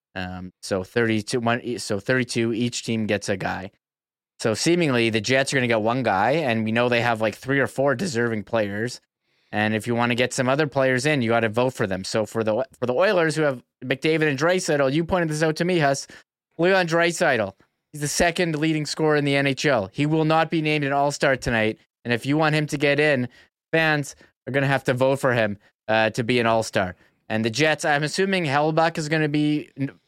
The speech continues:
gonna be named an All-Star tonight, and you're gonna have to vote for Morrissey, or they're gonna name, like, Vejmelka the goalie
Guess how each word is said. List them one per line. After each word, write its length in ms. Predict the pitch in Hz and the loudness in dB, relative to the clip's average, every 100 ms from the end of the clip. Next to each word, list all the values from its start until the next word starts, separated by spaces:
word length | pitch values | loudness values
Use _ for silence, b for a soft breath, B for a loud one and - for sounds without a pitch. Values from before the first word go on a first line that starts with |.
| _ - | _ -2
gonna 160 | 139 | -2
be 220 | 131 135 131 | 0 0 0
named 280 | 131 135 | 0 0
an 80 | 131 | 0
All-Star 440 | 131 131 - 139 127 | 2 0 0 0 0
tonight, 300 | 135 131 156 | 0 0 0
and 100 | 131 | 0
you're 80 | |
gonna 120 | 110 120 | 0 0
have 100 | 117 | 0
to 100 | 110 | 0
vote 240 | 117 123 | 0 0
for 120 | - | 0
Morrissey, 600 | 110 120 135 139 180 180 B _ _ _ _ - | 0 2 2 0 0 -2 B _ _ _ _ -2
or 340 | 147 170 170 160 | 2 4 4 0
they're 180 | 147 | -2
gonna 240 | 156 151 147 | 0 0 0
name, 300 | 147 147 143 | 0 0 2
like, 200 | 135 127 | 0 2
Vejmelka 640 | 143 131 131 135 156 131 | 2 2 2 2 0 0
the 100 | 120 | 0
goalie 460 | 117 117 117 113 | 0 0 2 0